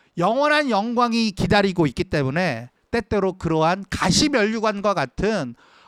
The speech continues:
어려움과 고난 가운데 있을 수밖에 없다는 사실을 여러분 미리 아시고, 어떠한 고난과 비난과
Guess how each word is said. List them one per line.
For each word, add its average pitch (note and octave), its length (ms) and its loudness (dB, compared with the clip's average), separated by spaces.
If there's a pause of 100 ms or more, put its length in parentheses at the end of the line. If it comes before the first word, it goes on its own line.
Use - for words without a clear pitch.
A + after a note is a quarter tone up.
어려움과 F#3+ 680 -2
고난 F#3 340 -2
가운데 F3+ 320 -2
있을 A#3+ 320 0
수밖에 A#3+ 400 -4
없다는 E3+ 340 -2
사실을 D3+ 640 -2 (520)
여러분 C#3 280 -6
미리 G3+ 260 2
아시고, A2+ 840 -8 (540)
어떠한 D3+ 480 -6
고난과 D#3 800 -4 (340)
비난과 D#3+ 840 -6